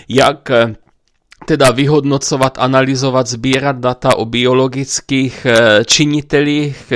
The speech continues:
kterými teda můžeme být i exponováni, nebo kterým můžeme být exponováni. Eh, důležité je vědět, že, eh, není tak časté u těch biologických agens,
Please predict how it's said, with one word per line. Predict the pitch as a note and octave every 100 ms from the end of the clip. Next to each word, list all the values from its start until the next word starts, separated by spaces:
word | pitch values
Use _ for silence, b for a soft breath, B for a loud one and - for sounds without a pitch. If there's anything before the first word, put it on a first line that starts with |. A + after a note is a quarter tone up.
| B2
kterými | - B2+ C3 C3 C3
teda | B2+ C3 B2+ B2 B2+ A2
můžeme | A#2 B2+ B2 B2+ B2+
být | A#2+ B2+
i | C3+
exponováni, | A#2+ - - C3 C#3+ D3 D3 D3+
nebo | C#3 C3
kterým | - B2 B2+ C3 B B B
můžeme | B2+ C#3 C3 C3+ C3
být | B2+ -
exponováni. | A#2 - - C3+ C#3+ D3 D3+ D#3 D#3+ F3 B B B B B B B
Eh, | B2+ C3 C3 C3+ C3+
důležité | D3+ E3+ F3+ E3+ E3+ E3+ F3
je | E3
vědět, | D3 D3 D#3+ D#3+ - C#3+
že, | C3 D3+ C#3 C3+ B2+ b b b -
eh, | F2 A#2 A#2+ A#2+ B2+ A2 A#2+ G#2
není | G2 G2+ D3 E3 E3+
tak | F3 D#3+
časté | - D3+ C#3 - D#3 D#3
u | D#3
těch | D3 D#3+ C3
biologických | C#3+ D3+ D3+ C#3+ D3+ - E3 D3
agens, | D3 C#3 D3 D#3 -